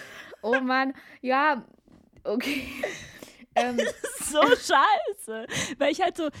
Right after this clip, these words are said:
Speaker 2: ich war eine halbe Stunde vorher halt mit einem Typen auf dem Zimmer und der musste sich halt extra eine Hose anziehen. Und dann hab ich so gedacht, also, um auf den Flur zu gehen. Und dann hab ich halt gedacht, ja,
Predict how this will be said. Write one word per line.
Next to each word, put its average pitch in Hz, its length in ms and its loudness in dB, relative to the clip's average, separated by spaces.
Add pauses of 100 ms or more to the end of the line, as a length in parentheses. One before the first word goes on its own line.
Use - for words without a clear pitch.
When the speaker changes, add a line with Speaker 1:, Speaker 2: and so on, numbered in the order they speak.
(120)
Speaker 2:
ich 247 120 -4
war 311 80 4
eine 294 200 2
halbe 277 220 4
Stunde 262 240 0
vorher 285 240 -2
halt 277 100 -4
mit 226 160 -6
einem 226 140 0
Typen 262 300 -4
auf 233 120 -2
dem 254 80 -4
Zimmer 269 220 -4
und 247 60 -2
der 220 80 -4
musste 240 280 -6
sich 240 160 -10
halt 285 120 -2
extra - 240 -6
eine 226 160 0
Hose 226 320 -2
anziehen. 190 400 -8
Und 202 80 -10
dann 208 160 -4
hab 247 80 -6
ich 262 100 -8
so - 80 -12
gedacht, 240 420 -6 (280)
also, 202 180 -6 (240)
um 233 120 -2
auf 220 120 -2
den 233 100 0
Flur 240 220 -4
zu - 80 -12
gehen. 185 160 -6
Und 208 80 -4
dann 214 220 -4 (200)
hab 247 120 -4
ich 262 80 -2
halt 240 160 -6
gedacht, 262 260 -8 (140)
ja, 190 380 0